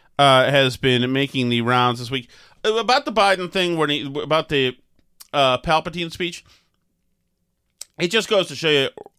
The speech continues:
well, first of all, why would you give an important presidential address to the nation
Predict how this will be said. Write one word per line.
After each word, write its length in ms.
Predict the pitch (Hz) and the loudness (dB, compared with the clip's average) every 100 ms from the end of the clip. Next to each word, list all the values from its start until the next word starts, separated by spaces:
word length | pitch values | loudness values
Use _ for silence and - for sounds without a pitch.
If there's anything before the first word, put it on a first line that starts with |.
| - | -6
well, 300 | 190 165 208 | -4 -2 -2
first 240 | 262 320 | 0 0
of 80 | 240 | 2
all, 220 | 175 160 _ _ _ | 0 0 _ _ _
why 540 | 185 175 180 170 214 | -20 -14 -4 2 4
would 180 | 269 254 | 2 -2
you 100 | 233 | -6
give 240 | 220 202 180 | -4 -4 -4
an 100 | 165 | -6
important 440 | 143 202 190 165 | -4 -4 -2 -4
presidential 680 | 175 160 151 151 165 160 117 | -4 -4 -2 -4 -4 -6 -6
address 320 | 135 143 135 | -2 -2 -2
to 100 | 139 | -6
the 100 | 131 | -8
nation 560 | 123 131 139 131 110 | -4 -4 -4 -6 -10